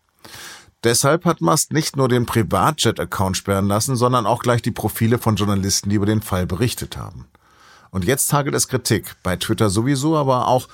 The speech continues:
von Journalistenverbänden, die die Pressefreiheit gefährdet sehen, von der Bundesregierung und einer tschechischen E-U-Kommissionsvize, die nun rote Grenzen überschritten sieht und Musk langfristig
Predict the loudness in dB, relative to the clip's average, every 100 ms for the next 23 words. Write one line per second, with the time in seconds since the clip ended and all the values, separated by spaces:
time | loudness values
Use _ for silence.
0 | -20 -2 -2 2 2 4 2 0 0 -2
1 | 0 0 2 2 0 0 -2 0 -2 0
2 | 0 0 -4 -6 -4 -4 -6 -4 -2 -2
3 | -6 -20 _ 0 2 4 4 4 4 0
4 | 0 2 2 2 0 -4 -20 -20 -2 0
5 | 2 2 2 2 2 2 2 0 2 2
6 | 2 2 2 2 -2 -2 0 -2 -4 -20
7 | _ 0 4 4 2 -6 _ -2 0 0
8 | 0 0 2 2 2 2 2 -4 0 0
9 | 2 2 2 0 0 0 -2 -2 -2 -2
10 | -4 -2 -2 -4